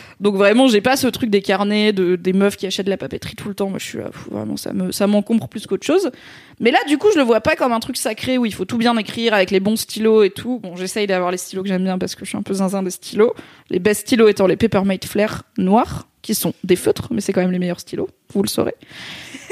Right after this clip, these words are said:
Et du coup, bah, je m'en sers juste un peu tous les jours, je regarde et tout, je fais, ok, mon objectif, c'est de faire tel élément du projet cette semaine, et après, bah, du coup, j'y, j'y arrive et tout. Et aussi,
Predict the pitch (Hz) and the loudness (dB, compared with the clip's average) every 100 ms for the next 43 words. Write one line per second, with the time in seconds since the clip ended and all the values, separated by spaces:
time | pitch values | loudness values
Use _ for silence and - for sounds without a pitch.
0 | - 494 392 466 - 392 523 359 311 302 | -2 2 4 2 4 4 4 4 4 4
1 | 294 269 240 349 - 311 294 339 - 311 | 2 4 2 0 0 0 4 2 4 4
2 | 226 190 220 466 381 240 190 165 440 - | 4 2 0 2 2 -2 -4 0 2 0
3 | - - 403 247 214 202 359 285 202 196 | -2 -4 -2 -4 0 0 2 2 2 0
4 | 196 220 - - 180 - 202 - 254 254 | 0 -4 -2 -2 -2 -2 -2 0 4 4
5 | 196 185 226 240 - 190 202 254 247 - | 4 2 0 0 0 0 0 -4 -8 -10
6 | 175 254 480 415 226 - 113 - - - | -8 -6 -6 -6 -8 -8 -10 -10 -16 -18
7 | - 202 214 - - - - 262 185 - | -14 -12 -12 -16 -20 -20 -4 -2 -2 -2
8 | 381 359 - - 370 392 208 294 226 - | 0 0 -4 2 2 4 2 4 2 0
9 | 330 | -2